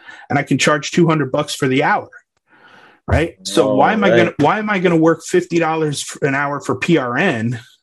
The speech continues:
Speaker 1: for somebody else, making somebody else rich, when I can just, you know, treat my own patients under my company, my P L L C, and make two hundred dollars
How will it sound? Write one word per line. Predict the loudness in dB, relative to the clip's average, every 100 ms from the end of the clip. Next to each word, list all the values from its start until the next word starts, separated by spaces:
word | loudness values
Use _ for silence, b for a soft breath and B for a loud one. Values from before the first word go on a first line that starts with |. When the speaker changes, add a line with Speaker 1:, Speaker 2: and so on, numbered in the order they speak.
| _ _
Speaker 1:
for | -4 -2
somebody | 0 -2 -2 0
else, | 0 0 -2 -2
making | -2 -2
somebody | -2 0 0
else | -2 -4 -4
rich, | -6 -4 -8 B B B
when | 0
I |
can | 0 0
just, | 0 0 -2
you | 0
know, | 0 -2
treat | -4 -4 -4 -10 _ -10
my | -4
own | -2 0 -2
patients | -6 -8 -8 -4
under | 0 0
my | 2 0
company, | -2 -4 -6 0 2
my | 2 0
P | 0 0
L | 0 -2
L | -4
C, | 0 0 0 -2 B B B B B B _
and | -2 0
make | -2 -2
two | 0
hundred | 0 -2
dollars | -4 -4 -6 -10